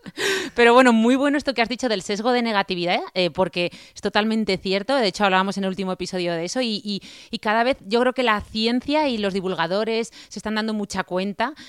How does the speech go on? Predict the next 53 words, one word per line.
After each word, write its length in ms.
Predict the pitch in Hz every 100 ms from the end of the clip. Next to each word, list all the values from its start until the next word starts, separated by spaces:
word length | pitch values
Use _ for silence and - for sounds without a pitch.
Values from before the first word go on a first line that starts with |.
| -
Cada 180 | 196
vez 120 | 190 175
más 240 | 190 190
hay 160 | 180 190
más 180 | 185 180
libros 320 | 196 180 175
sobre 340 | 190 175 165
esto, 300 | 175 - 294 -
pues 260 | 160 -
el 180 | 175 170
de, 500 | 165 160 156 156 156
eh, 20 |
Rutger 380 | 147 180 - 180
Bregman, 460 | 156 175 208 208 208
que 260 | 160 180 165
el 100 | 170
Dignos 280 | 175 185 175
de 60 |
ser 160 | 175 170
humanos, 340 | 160 180 190
lo 100 | 180
nombrábamos 400 | 170 165 170 175
el 80 | 165
otro 200 | 160 156
día, 240 | 170 185 175
Factfulness 680 | - 196 - - 196 190 185
de 100 | 156
Hans 260 | 180 180 -
Rosling, 360 | 165 180 214 220
que 80 |
también 280 | 185 151 165
es 120 | 165
médico, 480 | 170 175 175 - 180 - - -
y 80 | 190
habla 200 | 185 208
de 140 | 196 - -
esta 200 | - 214
nueva 280 | 214 208 208
visión 480 | 208 202 - 202 208
de 100 | 196
la 100 | 196
humanidad 400 | 202 196 190 202
que 140 | 220
empeza-, 480 | 202 165 185 - 185
de 140 | 202 190
la 100 | 175
que 60 | 170
empiezan 260 | 175 208
a 40 | 196
hablar 300 | 202 208 214 -
en 120 | 202
muchas 320 | 196 202 226 208
disciplinas, 840 | 214 - 214 208 220 226 233 359